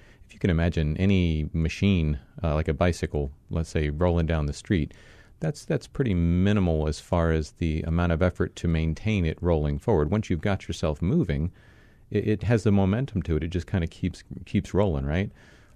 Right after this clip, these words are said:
But, uh, if you, and if you can make your, your stride function like a wheel, where you're basically keeping your feet under you and behind you,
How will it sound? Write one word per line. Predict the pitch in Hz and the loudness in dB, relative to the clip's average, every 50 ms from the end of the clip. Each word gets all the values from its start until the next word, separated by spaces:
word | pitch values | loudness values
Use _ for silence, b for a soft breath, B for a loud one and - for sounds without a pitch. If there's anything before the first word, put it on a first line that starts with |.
| b - - | b -4 0
But, | 82 101 92 87 90 - - _ - - - - | 4 6 6 6 6 2 -2 _ -20 -16 -8 -2
uh, | 101 90 87 85 | 0 0 0 2
if | - 92 87 | 0 0 2
you, | 92 101 113 | 4 4 4
and | 101 107 | 4 4
if | 110 - - | 2 2 0
you | 135 | -2
can | - - 107 92 | 0 2 2 2
make | 92 104 110 - - - | 2 2 0 -2 -2 0
your, | 101 95 92 90 87 87 | 2 4 4 4 4 2
your | - - 92 98 87 | 2 2 2 2 2
stride | 82 - - - 107 107 113 95 82 78 80 | 0 -2 -2 0 2 2 2 2 2 2 0
function | - - - 104 107 - - - 92 85 82 80 | -2 -2 -2 -2 -2 -2 0 0 0 2 2 2
like | 78 82 78 - | 0 0 0 0
a | 80 | 0
wheel, | 78 113 170 - - - 76 82 - - - - | 0 0 0 -2 -2 -4 -8 -12 -12 -14 -10 -4
where | 95 90 87 | -2 0 0
you're | 87 85 85 85 | 2 2 2 2
basically | 82 101 101 95 - - 92 - 87 82 | 2 2 0 0 0 -2 0 0 0 0
keeping | - - 113 - 104 95 | 0 -2 -2 0 0 0
your | 90 87 82 | 0 -2 -2
feet | - - 87 82 - | -2 -2 -2 0 0
under | 90 92 92 95 | 0 2 2 2
you | 87 82 80 80 | 2 2 0 0
and | 76 71 | -2 -2
behind | 73 73 78 107 113 110 76 69 | -2 -2 -2 0 0 0 -2 -2
you, | 69 65 73 | -4 -6 -6